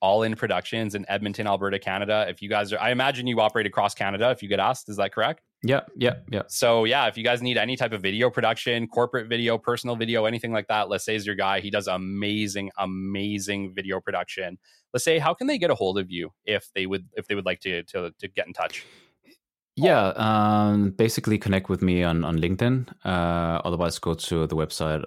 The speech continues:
Speaker 2: all in productions dot C A, and that's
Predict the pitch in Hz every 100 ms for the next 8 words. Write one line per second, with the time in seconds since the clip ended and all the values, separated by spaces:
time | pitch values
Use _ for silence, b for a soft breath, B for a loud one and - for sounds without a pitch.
0 | - 80 80 80 78 73 80 - 82 78
1 | - - - 73 71 - - - 82 80
2 | 80 110 131 90 76 76 73 73 - -
3 | - _ _ _ _ _ _ - 73 -
4 | -